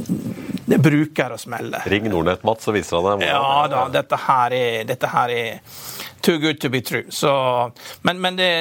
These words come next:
Speaker 1: den store kursbevegelsen er jo ARM, da. Der har vi market cap nå på hundre og femtitre milliard dollar. Og husk på at Nvidia ikke fikk kjøpe ARM for førti milliard dollar bare for, eh, noen år siden.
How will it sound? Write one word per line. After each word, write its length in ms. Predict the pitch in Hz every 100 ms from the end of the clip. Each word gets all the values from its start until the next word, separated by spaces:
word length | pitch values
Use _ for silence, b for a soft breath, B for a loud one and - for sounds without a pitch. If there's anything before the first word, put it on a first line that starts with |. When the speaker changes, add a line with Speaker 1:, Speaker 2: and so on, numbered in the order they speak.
| 165
Speaker 1:
den 300 | 165 160 170 165
store 320 | - 196 214
kursbevegelsen 680 | 170 - 135 127 123 123
er 120 | 190 143
jo 80 | -
ARM, 240 | 143 113 123
da. 120 | 143 127
Der 160 | 156 147
har 160 | 147
vi 80 | 123
market 380 | 127 120 - 117
cap 240 | - - 160
nå 80 | 139
på 80 | 143 -
hundre 300 | 143 147 143
og 20 |
femtitre 800 | - 123 - 131 - 147 135 120
milliard 440 | 117 120 123 123 131
dollar. 320 | 123 143 277 B B B B -
Og 80 | 143
husk 240 | 151 -
på 140 | 151 156
at 140 | 156
Nvidia 540 | 139 135 147 120 123 135 -
ikke 320 | - - 190 135
fikk 160 | -
kjøpe 320 | - 143 -
ARM 300 | 143 185 196 -
for 160 | 147
førti 400 | - 151 - 131
milliard 320 | 131 135 131 131
dollar 380 | 131 139 190 -
bare 220 | 143 139
for, 320 | - 135 135
eh, 220 | 135 127 135
noen 600 | 139 139 131 139 139 143 147
år 80 |
siden. 340 | - 143 160